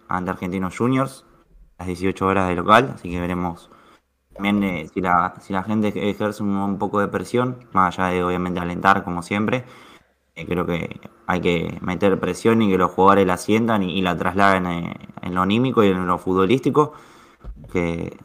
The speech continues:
de pasar esta ocasión creo que ya Racing podría empezar a dejar pasar, eh, el tren Roca, pero de la Liga Profesional de Fútbol. Em,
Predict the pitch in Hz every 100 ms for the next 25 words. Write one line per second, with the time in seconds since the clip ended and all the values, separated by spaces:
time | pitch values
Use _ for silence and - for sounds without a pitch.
0 | - 90 87 87 98 95 95 95 87 87
1 | 82 90 - 101 95 92 82 85 90 87
2 | 85 87 87 85 _ - 90 90 90 87
3 | 87 - 92 90 82 - - - - _
4 | _ - 104 113 104 104 113 110 107 104
5 | 101 107 98 117 117 117 123 123 107 101
6 | 98 98 98 98 98 104 95 98 98 98
7 | 101 101 101 95 98 85 85 80 - -
8 | - _ _ 101 101 95 92